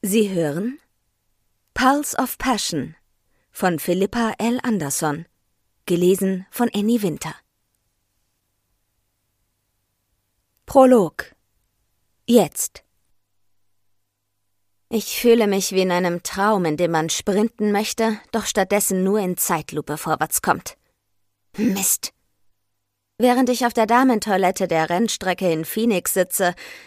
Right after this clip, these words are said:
mit Handschellen an eine Wasserleitung gefesselt,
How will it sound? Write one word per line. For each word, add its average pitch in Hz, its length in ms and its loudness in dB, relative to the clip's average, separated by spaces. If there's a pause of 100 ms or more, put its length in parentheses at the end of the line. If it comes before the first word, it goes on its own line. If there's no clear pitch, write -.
(140)
mit - 220 -6
Handschellen 170 580 0
an 156 100 0
eine 156 300 -2
Wasserleitung 170 680 -2
gefesselt, 180 560 -2